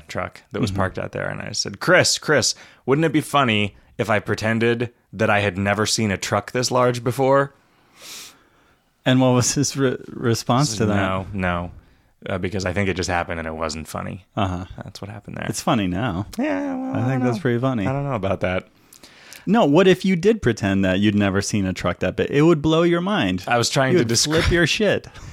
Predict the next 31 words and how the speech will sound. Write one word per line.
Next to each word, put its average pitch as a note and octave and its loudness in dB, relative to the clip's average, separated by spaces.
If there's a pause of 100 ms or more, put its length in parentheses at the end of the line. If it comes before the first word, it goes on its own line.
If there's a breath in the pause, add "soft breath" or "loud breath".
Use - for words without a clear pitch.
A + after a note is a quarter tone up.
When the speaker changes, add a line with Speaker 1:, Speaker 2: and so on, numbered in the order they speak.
(100)
Speaker 1:
<laughs> - -20
describe C#3 4
the C3 2
se-, B2 2
the A2 0
sensation A2 0
of G2+ -2
being G2+ 0
drunk, G#2 -2
<clears throat> - -8
and B2 4
I G#2+ 2
said, G#2 0 (360 loud breath)
"My A2 4
brain A2+ 2
feels G#2+ -2
like G#2 0
the G2+ -4
cockpit A2 -4
of G#2 -2
a G#2+ -2
B-wing G2+ 0
fighter," F#2 -2 (680 soft breath)
uh, F#2 -2 (760)
because A2 2
Speaker 2:
Because A2+ 2
it A#2 2
stays G#2+ 0
the G#2 -2
same. G#2+ 0
Speaker 1:
Yeah, G#2 4